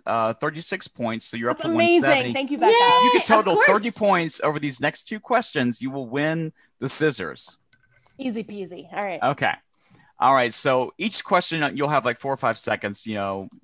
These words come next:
Speaker 1: um, we'll
Speaker 2: Is it
Speaker 1: give
Speaker 2: four
Speaker 1: you
Speaker 2: or
Speaker 1: five
Speaker 2: five,
Speaker 1: seconds.
Speaker 2: Jay?
Speaker 1: Four
Speaker 2: Four or five?
Speaker 1: Let's say five. We'll give you five seconds for
Speaker 2: Nice.
Speaker 1: each.
Speaker 3: Okay.
Speaker 2: Yeah.
Speaker 1: All right. So when you're ready.
Speaker 2: I'm ready.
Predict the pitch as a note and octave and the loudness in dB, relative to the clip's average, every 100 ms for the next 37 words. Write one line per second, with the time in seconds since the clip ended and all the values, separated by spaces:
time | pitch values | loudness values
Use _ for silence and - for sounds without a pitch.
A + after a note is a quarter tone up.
0 | _ - G#2 G#2+ G#2 G#2+ G2+ - _ _ | _ -2 0 0 0 -2 -4 -8 _ _
1 | - C#3+ - B3 B3+ C4 - B3 A3+ G#3 | -12 -8 0 4 6 6 6 4 4 0
2 | G#3 G3 F#3 F3+ _ _ C#3 D3 C#3 F3 | -4 -4 -4 -10 _ _ -2 0 0 -2
3 | E3 - - B2 - B2+ - C2 C2 A#2+ | -4 -6 -4 -2 0 0 -2 -4 -6 -8
4 | B2+ G#2 G#2 G2 - F#2+ F2 - E2 E2 | -6 -6 -2 -2 -2 -6 -8 -12 -8 -8
5 | D4 A#3+ F#3+ A#3 - F3 - B2+ B2+ A2 | -8 -8 -10 -12 -14 -8 0 2 2 0
6 | - C#3+ B2+ - B2+ D#3+ G#3 F#3+ E3 F3 | 0 0 0 -4 -4 0 2 2 2 2
7 | B2 A2 C3 - _ _ _ _ _ _ | 2 0 -4 -8 _ _ _ _ _ _
8 | _ _ _ _ _ _ _ _ _ A3 | _ _ _ _ _ _ _ _ _ -4
9 | G#3+ G3+ E3+ E3 | -2 -2 -4 -8